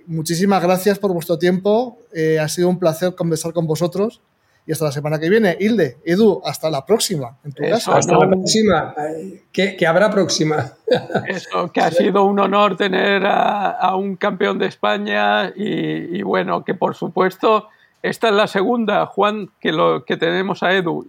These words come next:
Speaker 2: Ah, pues, no hay
Speaker 1: Podemos
Speaker 2: dos sin
Speaker 1: invitarle,
Speaker 2: tres, no hay dos sin tres, ¿eh?
Speaker 1: podemos
Speaker 3: Sí.
Speaker 1: invitarle una vez al mes, porque yo creo que nos, nos, nos haría muy
Speaker 2: Tiene,
Speaker 1: buen co-
Speaker 2: tiene para contar, vamos, eh, bueno, <laughs> varios libros, ya ha escrito algunos, pues, varios libros más.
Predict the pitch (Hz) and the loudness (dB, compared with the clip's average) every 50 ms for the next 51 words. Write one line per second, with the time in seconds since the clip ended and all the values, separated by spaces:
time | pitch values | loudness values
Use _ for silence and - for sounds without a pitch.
0 | - 170 170 160 - - 170 - 175 180 202 208 214 240 226 269 254 247 233 233 | -2 -2 -2 0 0 0 0 2 4 4 6 6 6 6 6 6 6 6 6 6
1 | 196 226 226 233 226 233 233 247 247 233 220 - 254 262 233 226 226 220 220 247 | 6 6 6 6 4 4 6 6 6 6 4 2 0 0 2 2 4 4 4 4
2 | 247 - - - 277 214 196 - 190 170 180 160 151 - - - 175 175 190 190 | 2 2 0 -4 -6 -6 -6 -6 -4 -4 -2 -2 -4 -4 -6 -6 0 2 2 4
3 | 202 214 220 226 214 240 240 226 220 220 214 220 208 202 202 208 208 208 208 208 | 4 4 2 2 2 2 4 4 4 4 4 2 2 0 2 2 2 4 4 6
4 | 202 196 196 190 190 190 190 190 190 180 190 175 165 165 180 190 185 190 180 156 | 4 4 4 4 2 2 4 4 2 2 2 0 0 2 0 0 0 -2 -2 0
5 | 165 170 180 180 180 190 185 190 180 175 160 151 170 180 170 165 160 160 156 151 | 0 0 2 0 0 0 0 0 0 0 0 -2 -2 -2 0 0 0 0 0 0
6 | 151 143 147 - 160 151 143 160 170 180 - 240 190 180 180 180 175 170 165 - | -2 -4 -4 -6 -6 -4 -2 0 0 2 2 4 4 4 4 4 4 2 2 2
7 | - 254 247 277 247 240 240 233 233 - 226 214 233 - - 214 220 226 233 - | 2 2 2 2 2 2 2 2 2 2 2 0 0 0 0 0 0 0 0 -4
8 | 285 202 - 196 180 175 180 175 156 147 - - - - 170 160 175 175 170 160 | -6 -6 -2 -2 0 0 0 -2 -2 -4 -6 -8 -8 -6 -4 -2 -2 -2 -2 -2
9 | 143 147 175 185 175 165 156 147 123 123 - - - - - - - - - _ | 0 0 0 0 0 0 -2 -2 -2 -4 -6 -10 -12 -8 -6 -6 -6 -6 -8 _
10 | _ - - _ _ _ - 214 220 233 294 269 247 208 214 240 294 311 - 254 | _ -20 -20 _ _ _ 0 0 2 4 4 2 2 2 2 2 2 2 4 4
11 | 247 226 202 220 214 208 - - 247 254 - 214 202 190 185 214 220 214 214 202 | 4 4 4 2 0 0 -2 -4 -4 -2 0 0 0 2 2 0 0 0 0 -2
12 | 160 175 175 175 170 175 165 160 196 185 180 180 180 165 160 160 151 143 143 135 | 0 0 -2 -2 -2 -4 -2 -2 0 0 2 0 0 0 -2 -4 -4 -4 -4 -6
13 | 147 147 143 135 135 139 | -6 -8 -8 -10 -10 -10